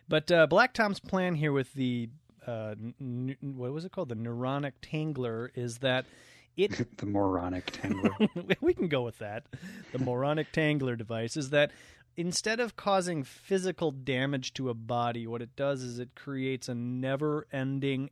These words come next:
Speaker 1: agony in the mind. Uh, and so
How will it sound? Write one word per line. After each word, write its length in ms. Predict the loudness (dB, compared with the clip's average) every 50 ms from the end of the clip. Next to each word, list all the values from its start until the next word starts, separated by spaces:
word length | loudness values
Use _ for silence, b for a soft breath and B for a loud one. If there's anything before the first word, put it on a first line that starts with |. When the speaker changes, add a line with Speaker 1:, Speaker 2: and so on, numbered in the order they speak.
| _ -6
Speaker 1:
agony 640 | -4 -2 -2 -2 -2 -2 -2 0 0 -2 -4 -4 -6
in 180 | -6 -6 -4 -4
the 60 | -4
mind. 840 | -2 -2 -2 -2 -2 -2 -2 -2 -4 -4 -4 -4 -4 -6 -6 -8 -10 b b b b b b b b b b b -14 -12
Uh, 400 | -10 -8 -8 -8 -8 -8 -10 -12 -14 -18 _ _ _ _
and 300 | -10 -8 -8 -6 -8 -8
so 640 | -8 -6 -4 -2 -2 0 0 -2 -2 -4 -6 -8 -12